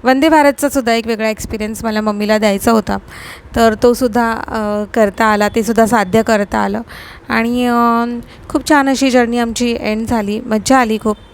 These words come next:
आणि, अ, मस्त असं overall खूप छान असं आमचं, अ, overall खूप छान अशी जर्नी आमची झाली. कशी वाटली तुम्हाला आमची ही जर्नी आणि हा व्हिडिओ?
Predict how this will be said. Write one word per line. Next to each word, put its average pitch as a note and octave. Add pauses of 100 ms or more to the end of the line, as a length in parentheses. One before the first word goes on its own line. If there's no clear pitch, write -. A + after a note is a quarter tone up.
(560)
आणि, A#3
अ, A#3 (1000)
मस्त C#4+
असं G#3+
overall A#3 (280)
खूप C4
छान A#3
असं A#3+
आमचं, A3+ (420)
अ, G#3
overall A#3+
खूप -
छान A#3
अशी A#3
जर्नी A3
आमची G#3
झाली. G#3 (3250)
कशी D4
वाटली C#4+
तुम्हाला A3+
आमची A3
ही A#3
जर्नी G#3+ (140)
आणि G#3
हा G#3
व्हिडिओ? G#3